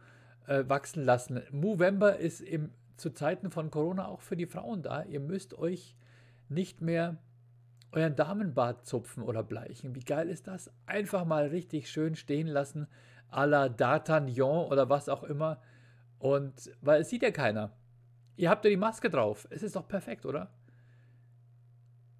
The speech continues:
Nee. Ach, Leute. Wisst ihr,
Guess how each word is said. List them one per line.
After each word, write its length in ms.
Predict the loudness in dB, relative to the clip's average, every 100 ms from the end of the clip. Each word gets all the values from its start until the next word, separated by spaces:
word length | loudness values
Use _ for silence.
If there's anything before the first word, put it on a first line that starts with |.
| -20 -20 -20 -20 -14
Nee. 260 | -6 -4 -6 -10 -20 -20 -20 _ _ _ _ _ -20 -20 -20 -16
Ach, 240 | -16 -16
Leute. 300 | -18 -18 -20 -20 -20 _ -20 _ -20 -6
Wisst 200 | -4 4
ihr, 200 | 4 4